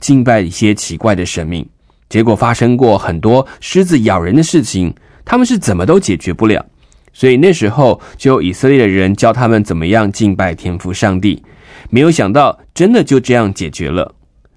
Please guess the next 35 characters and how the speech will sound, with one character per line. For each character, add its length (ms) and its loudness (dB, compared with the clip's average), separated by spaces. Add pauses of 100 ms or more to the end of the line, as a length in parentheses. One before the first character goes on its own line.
(340)
可 120 -2
是 120 0
他 140 2
们 220 2
可 160 -2
不 80 -6
是 120 -2
从 240 0
此 200 0
以 100 -2
后 340 0
就 280 2
只 240 -8
敬 200 -2
拜 200 -4
天 200 -8
父 140 -8
上 260 -2
帝， 220 -4 (320)
而 160 0
是 200 2
呢， 220 4 (160)
把 120 -6
它 100 -2
当 240 0
作 100 2
很 320 -2
多 120 2
的 100 2
神 220 0
明 160 2
一 120 0
起 260 -4
来 140 -4
拜。 320 -2